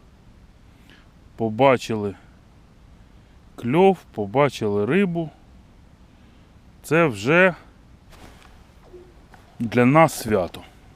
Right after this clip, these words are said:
в будь-якому разі, тому що ждеш цього відкриття сезону весь рік, і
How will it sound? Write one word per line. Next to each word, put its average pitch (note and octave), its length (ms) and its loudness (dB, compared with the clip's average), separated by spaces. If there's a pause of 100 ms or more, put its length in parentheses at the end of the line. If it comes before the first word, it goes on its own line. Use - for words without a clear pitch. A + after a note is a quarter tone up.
(160)
в G#2 60 -10
будь-якому A2 680 -4
разі, E3 340 -4 (1120)
тому A2+ 260 -2
що A2 300 -8 (760)
ждеш A#2 520 4
цього B2+ 400 2
відкриття A#2 680 -2
сезону D#3+ 600 -2
весь A#2+ 400 -4
рік, E3 340 -4 (680)
і C#3+ 200 -8